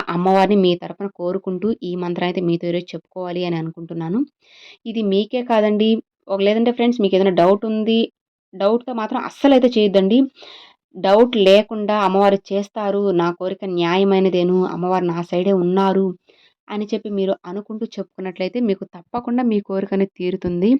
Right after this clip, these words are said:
నమ్మకంతో అసలు జరుగుతుందో లేదో అని మాత్రం కాకుండా జరుగుతుంది అని అనుకొని చేసి చూడండి. ఖచ్చితంగా మీకు అమ్మవారు మంచే చేస్తారు.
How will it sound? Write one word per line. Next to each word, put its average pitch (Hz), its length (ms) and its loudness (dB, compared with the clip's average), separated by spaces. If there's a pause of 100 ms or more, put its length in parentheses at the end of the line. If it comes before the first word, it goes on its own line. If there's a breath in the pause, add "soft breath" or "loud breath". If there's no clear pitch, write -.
(580 soft breath)
నమ్మకంతో 247 520 4
అసలు 202 180 2
జరుగుతుందో 214 500 4
లేదో 190 360 6
అని 180 180 4
మాత్రం 196 420 2
కాకుండా 190 440 2 (240)
జరుగుతుంది 202 680 2 (580)
అని 196 180 -2
అనుకొని 208 380 2 (100)
చేసి 196 180 -2
చూడండి. 190 420 0 (560 soft breath)
ఖచ్చితంగా 269 480 4
మీకు 233 260 4
అమ్మవారు 202 320 4
మంచే 196 340 6
చేస్తారు. 196 580 4